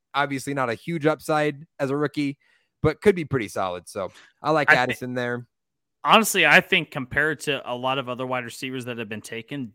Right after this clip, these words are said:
Speaker 2: that might be a steal, getting him that late
Speaker 1: Yeah.
Speaker 2: is Jordan Addison, because I
Speaker 1: Yeah.
Speaker 2: think he's gonna be, have that much of an impact on that Minnesota offense.
Speaker 1: I like that. Well, I like the sound of that. So,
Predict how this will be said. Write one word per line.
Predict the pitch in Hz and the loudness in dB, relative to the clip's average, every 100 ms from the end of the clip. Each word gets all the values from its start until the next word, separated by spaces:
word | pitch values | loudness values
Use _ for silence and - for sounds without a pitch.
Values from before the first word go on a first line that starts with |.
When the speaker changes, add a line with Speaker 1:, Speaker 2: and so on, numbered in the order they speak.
| - | 0
Speaker 2:
that | 147 - | 0 0
might | 147 151 156 | -2 -2 -2
be | 131 123 | -8 -10
a | 107 | -8
steal, | - 123 110 - _ _ _ _ _ _ _ _ _ | -10 -10 -12 -12 _ _ _ _ _ _ _ _ _
getting | 139 139 | -4 -2
him | 123 120 | -2 -2
that | 113 107 | -2 -4
late | 95 95 123 | -8 -4 0
Speaker 1:
Yeah. | 117 98 - _ 127 | 0 0 -20 _ -14
Speaker 2:
is | 113 | -8
Jordan | 127 113 107 | -6 -6 -6
Addison, | 101 98 - 101 | -8 -8 -12 -12
because | 101 143 | -4 0
I | |
Speaker 1:
Yeah. | 156 | 0
Speaker 2:
think | 135 123 | -2 -8
he's | 131 | -8
gonna | - 143 | -4 -4
be, | 113 127 127 | -2 -4 -4
have | - 131 120 110 | -2 -2 -2 -2
that | 143 - | -2 0
much | 123 - | -6 -6
of | 110 | -10
an | 110 | -8
impact | 110 107 107 101 110 | -8 -6 -8 -8 -10
on | |
that | 101 87 | -14 -14
Minnesota | 98 98 - 82 | -14 -14 -14 -14
offense. | 69 78 - - 233 - - _ _ _ _ - | -14 -14 -16 -20 -14 -14 -14 _ _ _ _ -12
Speaker 1:
I | 98 | -6
like | 101 117 | -4 -6
that. | - 65 | -10 -6
Well, | 92 92 - | -6 -6 -4
I | |
like | 104 120 | -2 -2
the | 110 | -4
sound | 123 110 | -4 -2
of | 95 | 0
that. | 110 95 - | 0 -2 -4
So, | - 101 92 | -8 -6 -6